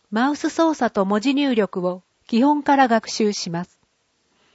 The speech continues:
期日。五月十五日月曜日、十六日火曜日、十八日木曜日。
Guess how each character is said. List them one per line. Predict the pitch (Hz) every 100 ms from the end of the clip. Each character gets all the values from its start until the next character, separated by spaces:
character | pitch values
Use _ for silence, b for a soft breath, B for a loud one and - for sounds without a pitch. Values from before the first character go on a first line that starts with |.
| _ _ _ _ _ _
期 | 302 247
日。 | 226 - 165 - _ _ _ _ _ _ _
五 | 247 302
月 | 294 - 185 180 _ _
十 | 214 320 277
五 | 262
日 | 254 214 196
月 | 196 - 240
曜 | 233 202
日、 | 175 170 - _ _
十 | 190 277 302
六 | 302 -
日 | 269 262 254
火 | - 208
曜 | 240 220
日、 | 170 165 - _ _ -
十 | 185 277 302
八 | 285 277 277
日 | 254 - 233
木 | 185 -
曜 | 220 202 170
日。 | 160